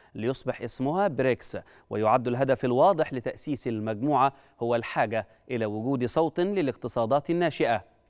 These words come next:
في المجتمع الدولي. تصل مساهمة مجموعة بريكس في الاقتصاد العالمي إلى واحد وثلاثين ونصف في المئة،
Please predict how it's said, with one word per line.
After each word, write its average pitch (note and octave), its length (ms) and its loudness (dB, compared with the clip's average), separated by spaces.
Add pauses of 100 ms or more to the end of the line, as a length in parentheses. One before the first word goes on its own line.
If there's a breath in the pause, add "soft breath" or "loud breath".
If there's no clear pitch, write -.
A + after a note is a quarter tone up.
(200)
في - 140 -4
المجتمع A2 460 0
الدولي. G2 400 -6 (1800 soft breath)
تصل G3+ 480 6
مساهمة G3 460 2
مجموعة D#3+ 560 4
بريكس D#3 300 -2
في D3 100 -2
الاقتصاد C#3+ 520 0
العالمي C3 760 2 (320)
إلى B2 180 0
واحد C#3+ 400 0
وثلاثين C3+ 640 -2
ونصف B2+ 360 -2
في A#2 140 -8
المئة، A2+ 280 -4